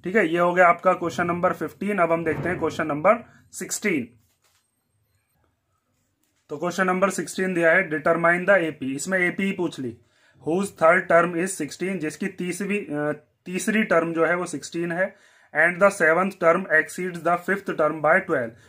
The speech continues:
और सातवीं टर्म जो है वो पांचवीं टर्म से कितनी ज्यादा बड़ी है या बढ़ रही है? ट्वेल्व। तो देखो इसके अंदर हमें क्या क्या चीज दी है, एपी तो हमें फाइंड आउट करनी है। सबसे पहले हमें दे रखा है ए थ्री। ए थ्री कितना दिया है? वो है सिक्सटीन। और हमें बताया है कि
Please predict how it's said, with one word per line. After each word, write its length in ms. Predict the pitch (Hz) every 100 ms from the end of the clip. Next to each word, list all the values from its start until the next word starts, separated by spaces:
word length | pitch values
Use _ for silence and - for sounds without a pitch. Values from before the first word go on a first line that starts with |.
| -
और 100 | 139
सातवीं 480 | 143 175 165 170 208
टर्म 280 | 202 175 175
जो 160 | 165 160
है 120 | 180
वो 100 | 202
पांचवीं 420 | 202 156 160 180 185
टर्म 200 | 165 165
से 140 | 196
कितनी 320 | 175 151 170
ज्यादा 220 | 170 170 180
बड़ी 260 | 170 175
है 120 | 180 208 - -
या 80 | 143
बढ़ 180 | 143 156
रही 280 | 170 170 185
है? 140 | 180 220 - _ -
ट्वेल्व। 760 | 160 117 101 - - - - -
तो 80 | 160
देखो 240 | 175 202
इसके 200 | 196 190
अंदर 200 | 185 185
हमें 180 | 180 190
क्या 160 | 190 170
क्या 140 | 180
चीज 180 | 170 175
दी 160 | 151 143
है, 200 | 123 113 _ _
एपी 240 | 139 147 175
तो 100 | 175
हमें 140 | 180
फाइंड 260 | 175 175 180
आउट 160 | 190
करनी 260 | 190 185 185
है। 160 | 185 190 _ _
सबसे 300 | - 160 190
पहले 220 | 180 180
हमें 180 | 185 185
दे 100 | 170
रखा 260 | 165 165 170
है 160 | 196 180
ए 180 | 170 190 190
थ्री। 220 | 143 120 104 _ _ _ _ 147
ए 120 | 151
थ्री 200 | 175 180
कितना 280 | 175 175 175
दिया 220 | 170 175
है? 120 | 185
वो 140 | 175 156
है 120 | 180
सिक्सटीन। 560 | 190 175 - 165 117 - - - - 151
और 180 | 170
हमें 240 | 165 175 185
बताया 320 | 170 165 170
है 100 | 185
कि 100 | 190